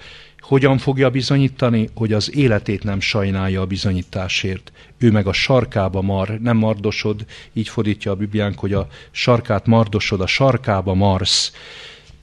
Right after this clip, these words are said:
Isten ezt mondta sátánnak a te-, a paradicsomban, ezt mondta az első emberpárnak:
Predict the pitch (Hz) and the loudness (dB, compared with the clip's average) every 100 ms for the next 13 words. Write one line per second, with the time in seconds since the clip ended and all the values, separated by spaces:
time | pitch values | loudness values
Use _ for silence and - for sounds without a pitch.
0 | - 156 - 151 180 - 147 131 123 107 | 0 2 6 6 4 4 4 4 2 0
1 | 139 135 - 120 113 107 104 - - 110 | 0 -2 0 0 2 2 0 -6 -12 -6
2 | 104 - 131 110 107 104 - 127 110 110 | -6 -2 -4 -2 -2 0 0 0 0 -2
3 | 120 107 110 165 - 135 117 113 107 131 | 0 2 2 0 0 0 2 0 0 0
4 | 120 - 117 123 113 101 110 104 101 95 | 0 0 0 0 -2 -2 -4 -4 -4 -8